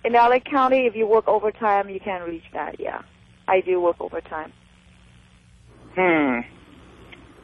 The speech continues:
Speaker 1: I mean, I mean, the top, the top cap is seventy-five, but if you work overtime and get mileage and medical benefits and all that, yes, you, you can reach. Not quite, yeah,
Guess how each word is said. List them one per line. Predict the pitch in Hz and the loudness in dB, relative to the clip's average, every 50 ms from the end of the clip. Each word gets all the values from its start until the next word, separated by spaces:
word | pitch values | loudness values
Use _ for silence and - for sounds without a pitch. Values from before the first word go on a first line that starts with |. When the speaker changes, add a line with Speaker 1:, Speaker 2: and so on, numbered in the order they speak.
| - - - | -16 0 2
Speaker 1:
I | - 269 | 4 6
mean, | 269 269 262 - | 6 6 6 4
I | 247 | 2
mean, | 247 247 240 233 | 2 0 0 0
the | 220 | -2
top, | - - - 269 269 269 - - _ _ - | -2 0 0 2 2 2 0 -4 _ _ -12
the | 208 220 220 | -10 -10 -8
top | - - 254 240 240 - - | -4 -2 0 0 0 -2 -2
cap | - 269 233 214 214 202 | -2 0 2 2 2 0
is | 170 190 - - | -2 -6 -6 -6
seventy-five, | 202 185 190 180 170 - - - 202 196 175 160 147 139 139 - - _ | -4 -4 -4 -4 -6 -10 -6 -2 0 0 0 0 -2 -4 -6 -8 -12 _
but | - 180 170 | -6 -6 -6
if | 175 175 - | -6 -10 -10
you | 190 202 196 | -10 -8 -4
work | 190 185 185 180 - - - - | -4 -4 -4 -4 -6 -10 -10 -8
overtime | 175 170 156 160 160 - - 208 208 202 180 170 160 156 156 156 | -8 -8 -8 -10 -14 -12 -8 -4 -4 -2 -2 -2 -4 -6 -8 -10
and | - 170 170 | -14 -16 -10
get | - - 165 - _ - | -6 -6 -6 -6 _ -10
mileage | 180 170 165 170 175 175 175 175 170 165 165 165 165 - - | -4 -2 0 0 2 0 0 0 0 2 2 0 0 -2 -6
and | 165 160 160 | -12 -10 -10
medical | 160 160 170 - - 160 | -8 -8 -8 -10 -12 -10
benefits | - 156 156 156 156 - - 156 - - | -8 -8 -8 -8 -8 -10 -12 -14 -14 -14
and | - - | -14 -12
all | 62 60 - | -10 -10 -8
that, | - - - - | -8 -8 -8 -8
yes, | - - 58 - - - - | -8 -8 -10 -10 -12 -20 -20
you, | - - - 180 | -18 -16 -14 -14
you | 180 - 180 180 | -12 -12 -14 -10
can | - 190 170 | -10 -10 -8
reach. | 160 160 165 156 - - - - - - - - - - - - - - - - - - - - - - - - - | -8 -10 -10 -12 -14 -20 -20 -20 -20 -20 -20 -20 -20 -20 -20 -20 -20 -20 -20 -20 -20 -20 -20 -20 -20 -20 -20 -6 0
Not | 220 233 240 233 | 2 2 2 2
quite, | - - - 226 214 202 - - - _ _ - | 0 2 4 4 4 4 2 -4 -12 _ _ -6
yeah, | 190 185 170 160 156 156 | -2 0 0 0 0 -2